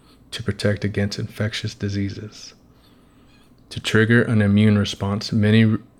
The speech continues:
vaccines put a weakened or inactivated germ into our bodies, not M R, M R N A vaccines. Instead, they teach our cells how to make a protein,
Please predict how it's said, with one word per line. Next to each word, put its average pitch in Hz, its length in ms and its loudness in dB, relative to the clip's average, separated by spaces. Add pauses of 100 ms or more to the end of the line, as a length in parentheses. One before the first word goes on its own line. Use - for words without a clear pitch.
(140)
vaccines 107 580 0
put 104 180 0
a 101 60 -2
weakened 110 720 0 (760)
or 101 300 0
inactivated 101 880 0
germ 101 360 -2
into 107 240 -4
our 101 100 0
bodies, 98 600 -10 (840)
not 101 380 0
M 101 120 -2
R, 101 240 -4 (240)
M 107 200 4
R 101 180 0
N 98 100 -2
A 95 140 -4
vaccines. - 800 -14 (920)
Instead, 117 500 0
they 113 120 4
teach 110 340 -2
our 101 140 -2
cells 110 340 0
how - 80 -4
to 104 100 -2
make 104 240 -2
a 98 80 -2
protein, 101 600 -6